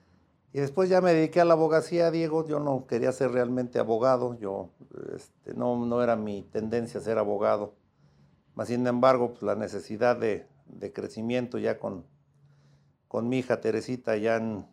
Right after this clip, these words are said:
en los brazos, bueno, tienes que tomar decisiones más drásticas. Y mi decisión drástica, bueno, pues, era dedicarme ya a mi carrera, ¿no? Fui fui maestro de la,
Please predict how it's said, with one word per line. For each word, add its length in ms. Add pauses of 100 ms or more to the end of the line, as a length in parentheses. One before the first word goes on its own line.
en 200
los 160
brazos, 380
bueno, 220
tienes 240
que 100
tomar 300
decisiones 480
más 180
drásticas. 800 (920)
Y 80
mi 80
decisión 300
drástica, 420
bueno, 220
pues, 100
era 180
dedicarme 540
ya 120
a 20
mi 100
carrera, 460
¿no? 280
Fui 140 (300)
fui 320
maestro 440
de 100
la, 200